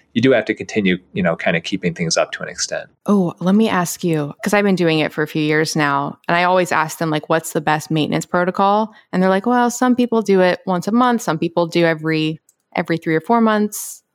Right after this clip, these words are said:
Speaker 1: Yeah, I don't know that there's a specific one for everybody. I do think maybe once every three months would make sense. Once a month is a lot.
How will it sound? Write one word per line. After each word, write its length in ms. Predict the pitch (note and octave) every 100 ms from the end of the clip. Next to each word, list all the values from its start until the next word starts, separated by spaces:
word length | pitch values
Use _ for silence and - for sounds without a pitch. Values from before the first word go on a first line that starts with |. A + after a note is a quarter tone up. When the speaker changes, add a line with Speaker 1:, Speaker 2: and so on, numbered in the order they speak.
| _ -
Speaker 1:
Yeah, 200 | D#3 E3
I 80 | F3+
don't 140 | A#3+
know 140 | F#3+ F3+
that 160 | D#3
there's 280 | C#3+ B2+ G#2+
a 60 | G2+
specific 560 | - A#2 G#2 A#2 A2+
one 180 | A2 G#2
for 140 | G2
everybody. 580 | F#2+ A2 A2+ A#2 B2+ C3+
I 140 | B2 G#2
do 180 | A2
think 240 | A2+ A#2+ A2+
maybe 260 | G#2 G#2+
once 260 | G2 G2+ G2+
every 180 | G#2 F#2+
three 240 | - G#2+
months 380 | F#2 F#2+ G#2 -
would 100 | F#2
make 260 | F#2 F2+ F2+
sense. 380 | - F#2+ G#2+
Once 160 | C#3+ F3+
a 60 | A#2
month 260 | G#2 A#2
is 80 | F2+
a 60 | D2+
lot. 520 | C#2+ D#2 D#2+ D2